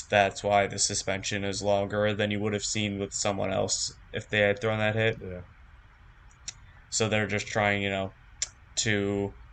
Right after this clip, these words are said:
Speaker 1: you know, they have, like, different levels of discipline, and since Kadri has been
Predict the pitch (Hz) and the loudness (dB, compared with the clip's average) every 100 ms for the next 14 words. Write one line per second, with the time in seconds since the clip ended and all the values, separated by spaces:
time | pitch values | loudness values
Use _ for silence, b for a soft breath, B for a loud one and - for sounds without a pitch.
0 | - - 113 110 104 113 113 113 107 - | -20 -2 2 6 8 8 6 6 4 4
1 | 120 113 117 104 - 107 101 98 98 104 | 2 4 4 0 2 4 4 0 -4 -2
2 | 101 104 - - 104 98 98 - 104 - | 0 0 -2 -2 -2 0 -2 -4 -6 -2
3 | 107 104 107 104 98 98 98 - 104 101 | 4 4 2 0 0 0 -2 -2 -2 0
4 | 101 | -2